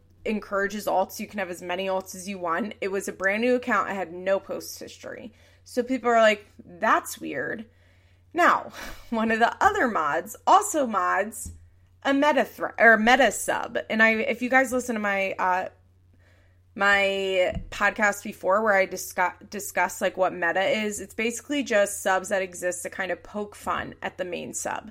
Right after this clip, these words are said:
You know, so, like, you go in there and you're like, "Wow, these fucking idiots," is basically, like, what it's for. As somebody that loves meta content, you know, I go over there occasionally. Now, this user is fine.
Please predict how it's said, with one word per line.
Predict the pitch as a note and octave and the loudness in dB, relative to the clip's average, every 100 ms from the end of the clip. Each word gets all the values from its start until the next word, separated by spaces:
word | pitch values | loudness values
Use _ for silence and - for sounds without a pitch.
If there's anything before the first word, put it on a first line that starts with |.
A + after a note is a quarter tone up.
| - - - - | -20 -20 -16 -2
You | |
know, | D4 D#4+ | 2 2
so, | D#4 A3+ | 2 2
like, | G#3+ G#3 | 2 0
you | G#3+ | -2
go | G#3+ G3+ | 2 2
in | G3+ | 2
there | G3 G3 | 2 0
and | |
you're | F#3+ | 2
like, | F#3 F3+ | 0 4
"Wow, | F#3+ | 4
these | F3+ F#3 | 4 -2
fucking | - F#3+ F3+ F3+ | -4 -2 -2 -2
idiots," | F3 E3+ F3+ F#3+ F#3+ - | -2 0 2 2 0 -8
is | G#3 | -4
basically, | D4+ F4 C4+ - G3+ | 0 0 -2 -6 -2
like, | F#3 F3 F#3 | -2 -2 -2
what | F3+ | -2
it's | E3 - | -2 -6
for. | F3 D3+ - _ | -6 -6 -8 _
As | G#3+ A3 | -2 -2
somebody | B3 C4 C4 | -2 0 4
that | G3+ F3 | 4 4
loves | F3+ F#3 F#3 | -2 -4 -4
meta | F#3+ F#3+ | -4 -4
content, | F#3+ F#3 F3+ A3+ G#3 A3 - - - - | -4 -6 -4 -2 -2 -4 -10 -20 -18 -4
you | |
know, | G#4 | 2
I | A3 | 2
go | G#3+ G#3+ | 4 2
over | G3+ G#3+ | 0 0
there | G3 F#3+ | 2 2
occasionally. | - E4+ C4 F#3 G#2 G#2+ - _ _ _ _ _ _ _ _ _ - | 0 -4 -4 -8 -10 -10 -14 _ _ _ _ _ _ _ _ _ -8
Now, | G3+ F3+ - _ _ _ _ _ _ - | -4 -4 -4 _ _ _ _ _ _ -4
this | C4+ F4 C4+ | -2 -2 -2
user | C4 A#3 A#3 A3 A3 - | 0 2 2 2 0 -2
is | A#3+ | -2
fine. | E4+ G3 D3+ | 0 -2 -4